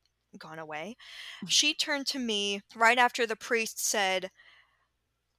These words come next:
Speaker 1: "Jesus saves everyone who accepts him, and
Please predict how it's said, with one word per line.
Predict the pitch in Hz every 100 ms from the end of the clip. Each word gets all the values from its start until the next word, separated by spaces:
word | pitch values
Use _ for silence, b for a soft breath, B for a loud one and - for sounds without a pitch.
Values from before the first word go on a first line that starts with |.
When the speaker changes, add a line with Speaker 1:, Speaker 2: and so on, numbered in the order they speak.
| _
Speaker 1:
"Jesus | 214 247 247 240 226 220 - - -
saves | - - 233 208
everyone | 214 202 202 185 185 185 185 185 - _ _ _
who | - 220
accepts | 180 - 175 -
him, | 254 269 330 _ -
and | 226 214 202 196 196